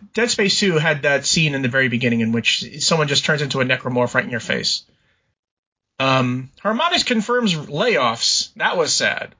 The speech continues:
uh, because that was at the height. I think that was, uh, around, uh, Rock Band three,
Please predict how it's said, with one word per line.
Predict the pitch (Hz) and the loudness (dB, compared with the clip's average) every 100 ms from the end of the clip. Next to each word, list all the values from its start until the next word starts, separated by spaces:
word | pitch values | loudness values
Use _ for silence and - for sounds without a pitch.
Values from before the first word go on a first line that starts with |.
| - | -8
uh, | - - | -6 -4
because | 95 120 135 | -6 -6 -4
that | 151 | 0
was | 190 175 | 2 2
at | 151 | 0
the | 143 | -4
height. | 123 156 147 - | -4 -2 -2 -4
I | - - - _ _ _ _ | -18 -20 -20 _ _ _ _
think | 226 | 0
that | 247 | 2
was, | 240 185 | 2 4
uh, | 185 175 170 | 4 2 2
around, | 170 165 156 151 143 | 2 4 2 0 -2
uh, | 151 | -2
Rock | 143 151 | 0 0
Band | 151 139 139 | 0 0 0
three, | - 147 147 147 147 | -4 0 2 2 0